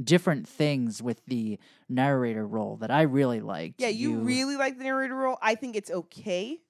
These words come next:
Speaker 2: I was worried I
Speaker 1: Yeah.
Speaker 2: was going to hate it, but I, I am okay with it now.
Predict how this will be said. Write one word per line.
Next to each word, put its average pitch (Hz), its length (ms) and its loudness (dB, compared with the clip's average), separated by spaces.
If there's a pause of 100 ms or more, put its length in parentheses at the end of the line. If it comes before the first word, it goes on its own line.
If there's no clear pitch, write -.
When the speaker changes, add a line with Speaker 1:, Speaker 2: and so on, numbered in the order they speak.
(240)
Speaker 2:
I 196 180 4
was 190 160 -2
worried 196 400 2
I 226 40 6
Speaker 1:
Yeah. 202 60 6
Speaker 2:
was 190 100 -2
going 180 280 -2
to 180 120 -16 (120)
hate 175 200 -4
it, 339 280 -6 (100)
but 185 140 0
I, 147 180 -6 (300)
I 180 160 -2
am 175 340 -4 (320)
okay 320 380 -6
with 190 240 -2
it - 180 -12
now. - 260 -8